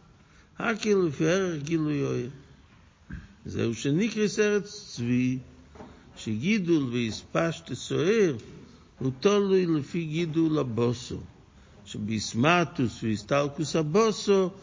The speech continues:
נשגב וצוער. וזה מאיר על עניין הנ"ל שבמלכוס, שריבוי ומיעוט הכלים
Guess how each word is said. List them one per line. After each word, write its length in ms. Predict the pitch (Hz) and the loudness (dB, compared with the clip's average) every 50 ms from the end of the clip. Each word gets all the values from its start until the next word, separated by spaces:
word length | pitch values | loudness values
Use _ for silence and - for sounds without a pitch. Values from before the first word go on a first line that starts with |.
| - - - - - | -20 -20 -18 -10 -2
נשגב 540 | - 151 147 139 - - - 170 160 156 147 139 | 0 0 0 0 -2 -2 0 2 2 2 2 0
וצוער. 680 | 143 135 - - - 131 - - 101 98 95 92 92 92 95 - - - - - - - - - - - - - | -2 -4 -4 -4 -2 -2 -2 -2 -4 -4 -4 -4 -4 -6 -8 -10 -14 -18 -20 -20 -20 -20 -20 -20 -20 -20 -14 -10
וזה 260 | - 98 95 98 117 120 | -8 -6 -4 -2 0 0
מאיר 420 | 123 143 175 202 202 196 180 175 | 2 4 6 6 6 6 4 2
על 180 | 160 151 151 156 | 2 2 2 2
עניין 460 | 175 180 175 170 165 156 147 147 143 | 2 2 2 2 2 2 0 0 0
הנ"ל 520 | 135 135 135 135 139 127 127 120 117 123 123 | 0 0 0 0 0 0 0 0 -2 -2 -4
שבמלכוס, 1120 | - - 131 117 104 104 101 98 92 92 92 95 98 95 - - 143 151 180 190 185 - - - - - - - - - - - | -4 -2 -2 -2 0 0 0 0 0 -2 -2 -4 -4 -6 -4 -2 0 0 0 -2 -4 -8 -18 -20 -20 -20 -20 -20 -20 -20 -20 -16
שריבוי 720 | - - - 101 101 123 170 208 196 160 147 135 120 113 | -10 -6 -4 -2 0 2 2 2 0 0 0 0 0 0
ומיעוט 480 | 107 110 123 151 175 175 170 156 - 180 | 0 0 2 2 2 2 2 0 0 -2
הכלים 600 | 165 139 - - 202 214 214 208 196 185 180 | -4 -2 0 4 4 6 6 4 2 0 -2